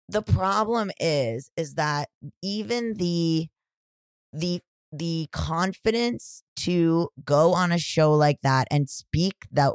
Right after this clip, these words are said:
that way and have that knowledge to say those things is, like,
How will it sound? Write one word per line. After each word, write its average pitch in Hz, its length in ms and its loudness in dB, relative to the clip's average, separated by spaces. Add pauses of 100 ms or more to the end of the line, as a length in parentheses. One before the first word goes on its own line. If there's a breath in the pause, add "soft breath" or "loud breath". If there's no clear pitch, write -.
that 139 340 0
way 131 360 2
and 143 100 0
have 160 420 0
that 156 200 2
knowledge 139 560 0
to 151 100 -2
say 143 440 -2
those 143 400 0
things 160 500 -2 (460)
is, 202 340 0 (340)
like, 151 360 -2